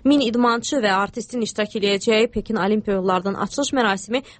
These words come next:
Bakı vaxtı ilə saat beşə təsadüf eləyir. Olimpiya oyunları avqustun iyirmi dördünə dək davam eləyəcək. Oyunlara iki yüz ölkədən təxminən on bir min idmançı qatılıb. Azərbaycanı isə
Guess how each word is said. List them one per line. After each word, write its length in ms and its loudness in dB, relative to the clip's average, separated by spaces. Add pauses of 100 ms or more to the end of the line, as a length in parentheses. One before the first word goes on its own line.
Bakı 240 -4
vaxtı 280 -4
ilə 80 0
saat 380 -2
beşə 260 -2
təsadüf 420 -6
eləyir. 280 -4 (440)
Olimpiya 320 -2
oyunları 420 0
avqustun 500 -6
iyirmi 340 -4
dördünə 400 0
dək 200 -4
davam 280 0
eləyəcək. 420 0
Oyunlara 540 2 (100)
iki 200 -10
yüz 120 -4
ölkədən 460 -2
təxminən 500 -2 (100)
on 240 0
bir 160 0
min 220 0
idmançı 440 -2
qatılıb. 360 -6 (380)
Azərbaycanı 540 0
isə 220 0